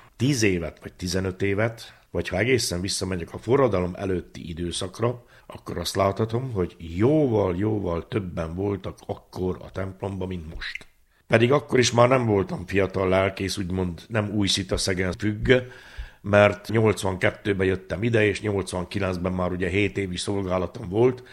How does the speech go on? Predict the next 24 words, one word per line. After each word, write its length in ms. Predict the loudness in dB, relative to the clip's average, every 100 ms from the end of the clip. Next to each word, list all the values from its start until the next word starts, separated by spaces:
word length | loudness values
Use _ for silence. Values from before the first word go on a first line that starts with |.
| -20 -20 -18
de 140 | -2
abban 160 | 0 2
az 120 | 0
időben 360 | 0 2 2 2
még 160 | 2
egy 120 | 0 0
vasárnapi 580 | 0 0 0 0 -4
istentiszteletre 1040 | -6 -2 -2 -4 -8 -4 -2 0 -2 -6 -6 -18 -20 _ _
délelőtt 580 | 0 4 4 4 0 0
eljöttek 480 | 0 0 -6 -10
negyvenen, 480 | -4 -2 0 -2 -4
ötvenen, 600 | -10 -6 -2 0 0 -2 -8 _ _
mert 520 | -2 0 -2 -10 -20 _ -8
délután 640 | -6 -4 -8 -4 0 0
volt 280 | 2 0 0
a 80 | -2
nagyobb 360 | 0 0 -4 -4
templomba 500 | -2 -2 -4 -2 2
látogatás, 880 | 2 2 -2 -6 -2 -2 -2 -8 -14 _ _ _
száz, 500 | 0 4 4 0 -6
százötön 640 | -4 0 0 0 -4 -8
voltak 300 | -8 -8 -10
a 80 | -12
templomba. 640 | -12 -14 -12 -14 -14 -16